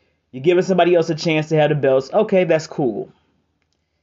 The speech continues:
But night two of WrestleMania, I'm gonna see if I can try to remember this. Oh, Bianca Belair and those ladies from, little ladies in her intro from Compton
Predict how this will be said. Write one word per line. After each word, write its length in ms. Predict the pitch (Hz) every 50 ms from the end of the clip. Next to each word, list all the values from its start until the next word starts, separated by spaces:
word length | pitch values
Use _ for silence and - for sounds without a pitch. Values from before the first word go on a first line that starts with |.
| _ _ _ _ _ _ _ _ _ _ _ _ _ _ _
But 220 | 151 165 170 -
night 300 | 165 196 226 226 208 -
two 180 | - - 277 285
of 60 | 269
WrestleMania, 720 | 254 254 247 240 240 220 220 226 220 220 214 214 214 220 214 -
I'm 140 | 202 233 240
gonna 140 | 226 208
see 200 | 202 - 208 190
if 120 | 175 175 175
I 60 | 151
can 140 | 151 143 123
try 560 | - - - - 156 151 151 147 143 143 135
to 60 | 127
remember 380 | 120 117 110 117 117 110 - 101
this. 300 | 104 - - - - _
Oh, 420 | - 170 202 196 180 156 120 98 - _ _ _ _ _ _ _ _ _ _ _ -
Bianca 380 | 151 175 190 208 214 202 208
Belair 760 | 180 165 190 185 180 190 196 196 190 175 151 123 110 98 - _ _ _ _ _ _ _ _ _ _ _ _ _ _ _ _ _ -
and 160 | 160 160 160
those 240 | 165 165 165 147 143
ladies 480 | 147 165 175 190 190 202 202 202 - -
from, 280 | - 196 190 156 -
little 200 | 160 175 185 196
ladies 300 | 190 190 190 180 185 170
in 80 | 175 170
her 100 | 160 160
intro 360 | 151 180 170 - 196 185 170
from 200 | 175 - 151 139
Compton 680 | - 185 180 175 175 160 160 180 180 175 175 175 180